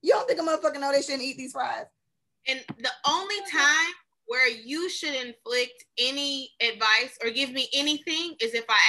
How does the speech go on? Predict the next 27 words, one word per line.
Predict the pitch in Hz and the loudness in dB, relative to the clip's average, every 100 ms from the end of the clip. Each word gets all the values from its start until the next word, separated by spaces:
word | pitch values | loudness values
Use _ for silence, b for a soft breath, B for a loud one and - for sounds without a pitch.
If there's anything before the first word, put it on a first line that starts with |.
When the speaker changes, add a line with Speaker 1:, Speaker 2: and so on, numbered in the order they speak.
| 247 | 6
Speaker 2:
ask | 269 - | 2 -8
for | 302 | -2
it | 311 - | -2 0
or | 254 | 2
if | 233 | 6
I | 240 | 6
Speaker 1:
Ex- | 214 | 6
Speaker 2:
complain | - - 392 294 247 | -2 -2 0 0 0
about | 196 175 | -2 -2
it, | 151 _ _ - 175 196 | -6 _ _ -6 -6 0
right? | 196 214 | 0 2
Speaker 1:
Exactly. | - 196 - 143 139 180 | 0 -2 -8 -10 -10 -12
Speaker 2:
'Cause | 160 - 339 | 0 6 8
I | 370 | 8
had | 262 | 4
a | |
friend, | 247 208 | 2 -4
and | 185 185 - - 208 | -2 -4 -8 -2 0
I'm | 285 | 4
not | 269 | 4
a | 220 | 2
fit | 202 165 | -2 -6
bitch, | 180 190 - - _ _ - | -6 -8 -12 -20 _ _ -2
but | 208 208 185 190 | 4 4 4 6
I | 202 | 4
worked | 202 202 190 | 4 2 6
out. | 220 220 | 6 6